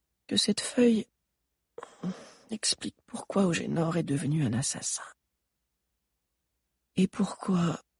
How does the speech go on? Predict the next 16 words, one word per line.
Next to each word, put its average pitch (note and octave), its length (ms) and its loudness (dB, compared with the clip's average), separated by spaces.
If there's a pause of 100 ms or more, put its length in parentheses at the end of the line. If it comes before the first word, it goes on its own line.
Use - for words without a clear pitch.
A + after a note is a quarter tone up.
(760)
parmi D#3+ 400 2
tous - 140 -8
les D3 240 -2
ados C#3+ 400 -2
qu'il - 220 -6
aurait C#3 180 -2
pu - 240 -18
tuer, - 540 -12 (1200)
il D3 140 0
a C#3 100 2
choisi B2+ 500 -2
Solario. » F#2 840 -6 (1800)
Chrysanthe F#2 600 2
n'ajouta E2 360 0
rien D#2 240 0
d'autre. - 460 -12